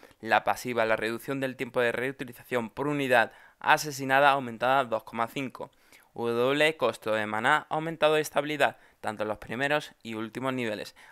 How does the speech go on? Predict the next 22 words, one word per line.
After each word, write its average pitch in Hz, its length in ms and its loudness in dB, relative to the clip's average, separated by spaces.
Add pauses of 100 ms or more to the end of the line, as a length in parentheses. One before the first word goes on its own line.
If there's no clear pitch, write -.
Ahora 139 260 6
pasamos 160 420 0
con 151 200 -2
ajuste 139 460 -2
en 147 120 -6
campeones. 123 760 -2 (400)
Para 139 240 10
mí, 190 420 0 (260)
hay 147 260 6
algunos 143 340 -2
campeones 135 480 -2
que - 120 -8
no 123 140 -2
deberían 127 320 2
estar 120 320 2
en 113 160 0
esta 113 260 -4
parte, 165 440 0 (340)
pero 123 180 4
vamos 139 300 2
a - 20 -8
verlos. 104 480 -6